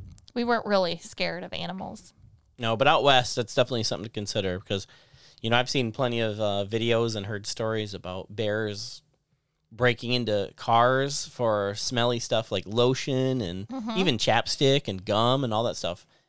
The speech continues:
Speaker 2: They'll literally break into your car or your R V for anything like that.
Speaker 1: So they, when, what happens is when you cause those problems, you end up either A, killing a bear <laughs> because
Speaker 2: Yeah.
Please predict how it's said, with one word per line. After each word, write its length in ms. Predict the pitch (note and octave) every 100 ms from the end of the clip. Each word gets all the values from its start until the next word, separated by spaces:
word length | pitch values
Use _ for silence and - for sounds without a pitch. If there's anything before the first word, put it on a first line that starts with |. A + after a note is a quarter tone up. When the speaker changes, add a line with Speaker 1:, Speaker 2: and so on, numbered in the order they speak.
| _
Speaker 2:
They'll 200 | C3+ C3+
literally 380 | B2 C#3 D3+ C#3
break 320 | A#2+ A#2 A2
into 180 | A#2 G#2+
your 120 | G2+ F#2+
car 360 | A2 G2+ G2+
or 80 | F#2+
your 180 | G2 G2
R 180 | G2 G2+
V 200 | F2+ F2
for 160 | - - _
anything 320 | A#2 G#2 G2
like 200 | F#2 F#2+
that. 240 | - - - _ _ -
Speaker 1:
So 160 | - C#4
they, 320 | C4 C4+ - -
when, 220 | B3+ C4+ B3
what 200 | A#3+ A#3+
happens 480 | D4 F#4 D4 A#3
is 320 | G#3+ G#3 G3+ G#3+
when 460 | A3 A3 G#3 G3+ - _ _ _
you 460 | - F#3+ A3+ D4+ D#4
cause 360 | - A#3+ A#3 G#3+
those 200 | G3 F#3+
problems, 640 | G#3+ G#3+ F3+ D#3+ F3 - -
you 340 | G#3 G#3 G#3+
end 280 | - G#3 G3+
up 180 | G3 F#3 -
either 260 | G3+ F#3 -
A, 300 | G#3+ G#3+ A#3+ - _ -
killing 340 | B3 A#3 G#3+
a 220 | G3 F#3+
bear 380 | G3+ F3+ D3 A#3 - - -
<laughs> 80 | - - - -
because 500 | C4 A3+ C4+ G#3+ G#3
Speaker 2:
Yeah. 60 | -